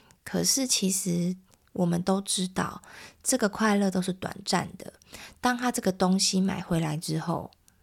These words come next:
他可能内心又空虚了。他的快乐只有刷卡的那一瞬间，他拥有的那，那几小时，他可能刚开始觉得很快乐。那更不用说美食咯，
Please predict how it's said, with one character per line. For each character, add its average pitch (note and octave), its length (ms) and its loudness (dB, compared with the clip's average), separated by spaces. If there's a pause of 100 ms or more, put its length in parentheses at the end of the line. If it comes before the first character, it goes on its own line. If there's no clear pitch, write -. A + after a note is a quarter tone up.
(240)
他 F#3+ 260 0
可 - 220 -10
能 - 160 -10 (400)
内 F#3+ 140 6
心 F3+ 180 2
又 F3 120 2
空 D#3+ 280 -2
虚 E2+ 360 -4
了。 - 160 -14 (320)
他 - 120 -2
的 B3+ 120 2
快 A#3 260 4
乐 A3 140 4
只 G3 100 0
有 G3+ 80 2
刷 F#3 320 4
卡 - 180 -4
的 F#2+ 100 -4
那 E3+ 120 0
一 F3+ 100 0
瞬 E3 360 0
间， D2+ 320 -4 (180)
他 B3 140 -2
拥 G3+ 320 4
有 G#3+ 180 2
的 - 140 -6
那， F3+ 280 0 (120)
那 A3 320 0
几 - 240 -6
小 - 260 0
时， - 340 -4 (320)
他 - 160 -2
可 G3+ 140 0
能 - 140 -4
刚 F#3+ 160 2
开 G3+ 120 0
始 F#3+ 120 -2
觉 - 120 -6
得 - 120 -6
很 F#3 160 -6
快 D#3+ 360 -4
乐。 - 160 -2 (600)
那 A3 80 0
更 A3 200 4
不 G3+ 100 2
用 F#3+ 140 4
说 F#3+ 200 2
美 G2 260 -2
食 - 420 0
咯， E2+ 240 -6